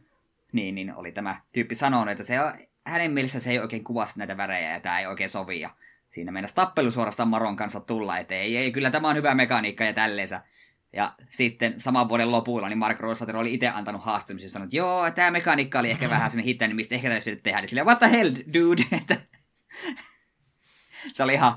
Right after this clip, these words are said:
Speaker 1: ihan hauska. Kaikki just tuommoiset pienet yksityiskohdat on just semmosia, mistä tuosta saa niinku iloa, kun nämä molemmat jätkät on kuitenkin ihan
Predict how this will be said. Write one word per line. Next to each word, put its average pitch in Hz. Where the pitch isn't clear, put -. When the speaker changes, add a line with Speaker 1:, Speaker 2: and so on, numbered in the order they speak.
Speaker 1:
ihan 139
hauska. 113
Kaikki 135
just 170
tuommoiset 165
pienet 120
yksityiskohdat 117
on 104
just 104
semmosia, 101
mistä 95
tuosta 95
saa 101
niinku 98
iloa, 95
kun 107
nämä 104
molemmat 110
jätkät 113
on 123
kuitenkin 101
ihan 98